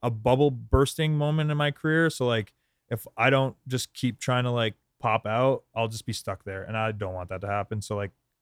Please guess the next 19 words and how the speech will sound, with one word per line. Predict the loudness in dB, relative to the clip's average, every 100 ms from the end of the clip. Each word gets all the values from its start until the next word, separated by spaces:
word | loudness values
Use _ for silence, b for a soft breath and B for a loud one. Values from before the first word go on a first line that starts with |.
| -4
I | -4 -4 _
take | -4 -2 0
on | 0 0 -2 -4 -8 _ _ -4
way | 2 2
too | 4
much, | 4 2 2 -4
but | -4 -4 _ _ -6
I'm | -2
just | -2 -2
trying | -4 -2
to |
go | -4 -4 -4
as | -6 -12 _ -6
hard | -4 -4
as |
I | -6
can | -8 -10
right | -10 -10
now. | -12